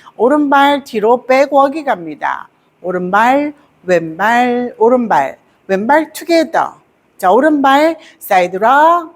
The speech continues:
리커버 투게더, 왼발 사이드 락, 리커버 투게더.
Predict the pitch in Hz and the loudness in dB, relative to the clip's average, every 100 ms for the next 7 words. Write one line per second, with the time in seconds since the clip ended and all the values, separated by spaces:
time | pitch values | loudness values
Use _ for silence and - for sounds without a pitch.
0 | _ _ _ 180 247 - - 403 403 302 | _ _ _ -4 -2 -2 0 0 2 2
1 | 208 170 143 - - 185 156 135 247 294 | 2 2 -2 -6 -10 -6 -6 -4 -2 -2
2 | 285 208 202 185 233 294 320 _ _ - | -4 -6 -6 -2 0 0 -4 _ _ -12
3 | - 180 160 180 226 285 311 - _ _ | -2 -2 -2 -2 0 2 0 -8 _ _
4 | 175 170 - - 147 - 233 320 359 - | -10 -10 -12 -14 -12 -4 0 2 0 -10
5 | - 294 233 175 - | -8 -2 -2 -2 -8